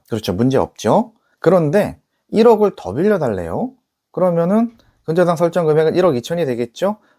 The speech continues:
그럼 좀 고민이 될 수 있어요. 지금 이거 합치면 구억 육천이죠. 네, 그러면은 "야, 이거 더 빌려줘도 될까? 더 빌려주면 내가 나중에 이거 채권을 회수를 하는데 별다른 문제가 없을까?"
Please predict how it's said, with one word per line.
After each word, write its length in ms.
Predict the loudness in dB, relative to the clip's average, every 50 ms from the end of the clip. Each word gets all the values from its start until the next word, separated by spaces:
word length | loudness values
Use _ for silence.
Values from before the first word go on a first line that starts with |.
| _ -2
그럼 160 | -2 0 0
좀 140 | 0 -2 0
고민이 360 | 0 2 4 6 6 4 4
될 140 | 2 0 -2
수 160 | -2 -4 -4
있어요. 640 | -4 -4 -4 -4 -2 0 2 2 2 2 0 -2 -6 _ _ _ _ _ _
지금 220 | -10 -6 -4 -2
이거 120 | -2 -2 -2
합치면 680 | -2 -4 -6 -6 -6 -4 -2 0 0 0 -2 -2 -6 -12 _ _ _ _ _
구억 520 | -10 -6 0 2 4 4 2 2 -2 _ _ _ _ -10
육천이죠. 600 | -8 -8 -4 -4 -4 -4 -4 -6 -8 -12 -16 -16 _ _
네, 160 | -20 -18 -18 -10 _
그러면은 440 | -2 0 2 2 2 0 0 -2 -4 -8 -14 -20 -20 _ -12
"야, 160 | -10 -8 -6
이거 200 | -4 -2 -2 -2
더 160 | -2 -4 -6
빌려줘도 520 | -4 -2 0 2 2 2 2 0 -2 -2 -6
될까? 640 | -8 -8 -10 -10 -10 _ -4 -2 -2 0 -2 -4 -6 _ _ _ _
더 140 | -8 -8
빌려주면 800 | -4 -2 0 2 4 2 2 0 -4 -4 -2 0 0 0 0 -2 -6 _ _ _
내가 240 | -8 -6 -4 -4 -2
나중에 680 | -4 -4 -6 -8 -10 -8 -6 -4 -2 -2 -2 -4 -6 -8 _ _ _ _ _
이거 420 | -4 0 2 4 4 2 2 -2 _ _
채권을 460 | -10 -8 -6 -2 -2 0 0 2 0
회수를 380 | 0 0 -2 -2 -4 -2 -2 -2
하는데 240 | -2 -2 -2 -4 -4
별다른 480 | -2 -2 0 2 2 2 2 0 -2 -2
문제가 360 | -4 -2 -2 -2 0 0 0
없을까?" 580 | 0 0 -4 -8 -10 -6 -2 -2 -2 -2 -4